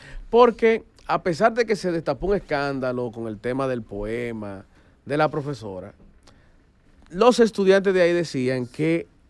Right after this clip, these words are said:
ese tipo de contenido, es decir, esa apertura que tenía en ese colegio permite que los jóvenes de ahora tengan un pensamiento crítico.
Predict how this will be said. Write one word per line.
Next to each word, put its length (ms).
ese 280
tipo 400
de 200
contenido, 720
es 120
decir, 160
esa 220
apertura 800
que 140
tenía 220
en 60
ese 140
colegio 320
permite 680
que 140
los 220
jóvenes 380
de 80
ahora 240
tengan 580
un 200
pensamiento 880
crítico. 680